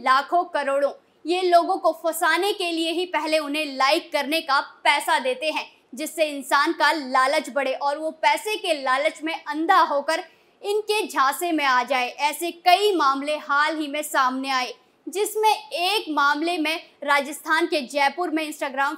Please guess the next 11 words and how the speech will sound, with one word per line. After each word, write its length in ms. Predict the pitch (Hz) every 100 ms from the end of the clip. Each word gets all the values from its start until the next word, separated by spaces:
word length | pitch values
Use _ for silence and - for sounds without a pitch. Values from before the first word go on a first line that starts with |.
| -
फ्रॉड 360 | 294 302 330 330
करने 280 | 294 285 294
वाले 280 | 277 277
एक 340 | 294 311 311 254 214
व्यक्ति 380 | 277 - 330 330
का 200 | 285 294 - _ _ _ -
भंडाफोड़ 640 | 330 339 320 302 302 302 294
हुआ। 240 | 277 262 - 233
वो 120 | 320
पूरा 360 | 320 330 349 339
ग्रुप 320 | 247 330 285